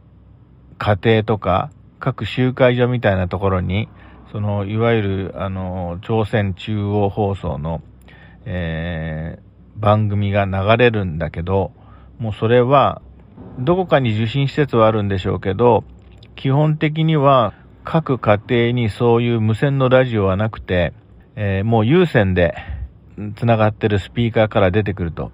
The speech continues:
つまり、選曲をしたり、それ以外のチョイスをするような、その余地がない状況の、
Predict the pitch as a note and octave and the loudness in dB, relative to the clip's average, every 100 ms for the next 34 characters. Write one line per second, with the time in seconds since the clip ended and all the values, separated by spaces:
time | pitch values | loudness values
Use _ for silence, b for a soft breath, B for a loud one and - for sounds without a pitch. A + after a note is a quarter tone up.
0 | - E3 D#3 A#2 G2+ - - - - - | -8 0 0 0 -6 -16 -20 -20 -20 -20
1 | - - - B B B - - G#2 F3 | -20 -20 -20 B B B -16 -10 0 2
2 | F#3+ F3+ F#3+ F#3 F#3 E3 - F3+ C#3 A2+ | 2 2 0 2 0 2 2 2 2 -2
3 | A2+ - - - - D3 D#3+ F3 F3 D#3 | -4 -10 -18 -20 -4 2 4 4 6 4
4 | A#2+ A2 D3 D3 - A#2 G#2+ - A2 A#2+ | 2 0 2 2 0 0 0 -2 -2 0
5 | B2 B2 G2 G2 F#2+ G#2 B B B B | 2 2 2 0 -4 -6 B B B B
6 | B B - - G#2 B2+ E3 - A2 G2+ | B B -14 -4 0 2 2 0 2 2
7 | G2+ C3 D3+ C#3+ B2 A2 G#2 G2+ G2 F#2+ | 4 4 4 2 0 0 0 -2 -2 -4
8 | F#2+ A2 G#2+ G2+ - A2 G#2 G2+ A2+ D3 | -2 0 0 0 -2 0 0 0 2 4
9 | D3+ - - | 4 2 -8